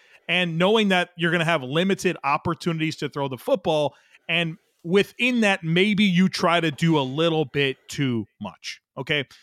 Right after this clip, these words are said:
so before we kinda get into the nuts and bolts of the Bears, that's one thing that I thought about when I considered what Justin Fields is accomplishing with the passing attempts that he does get. Um,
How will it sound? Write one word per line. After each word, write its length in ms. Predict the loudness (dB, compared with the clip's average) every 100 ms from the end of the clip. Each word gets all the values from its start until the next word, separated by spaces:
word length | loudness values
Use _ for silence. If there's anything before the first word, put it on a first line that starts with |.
| _
so 120 | -6
before 260 | -4 0 2
we 120 | 2
kinda 240 | 2 0 2
get 160 | 0
into 180 | 0 -2
the 80 | 0
nuts 220 | 0 -2
and 100 | -6
bolts 280 | -4 -4 -6
of 260 | -6 -6
the 80 | -4
Bears, 300 | -4 -2 -2
that's 180 | -4 -2
one 200 | 0 0
thing 140 | 0
that 100 | 0
I 80 | 0
thought 300 | -2 0 0
about 320 | 0 0 -2 -4 _ _
when 140 | -2 0
I 60 |
considered 720 | 0 0 -2 0 2 2 0 -4 _ _ _ _ _ _
what 240 | -4 -2 0
Justin 400 | 2 2 2 -2
Fields 360 | 2 0 0 -4 -2
is 180 | 0
accomplishing 560 | 0 0 -2 -2 -6 -4
with 140 | -4
the 100 | -4
passing 420 | -4 -4 -4 -4 -6
attempts 340 | -4 -4 -4
that 200 | -4 -4
he 220 | -4 -4
does 400 | 0 0 0 -4 -12 _
get. 300 | -6 -6 -12 _ _ _ _ _ _ _ _ _ _
Um, 400 | 2 2 2 -4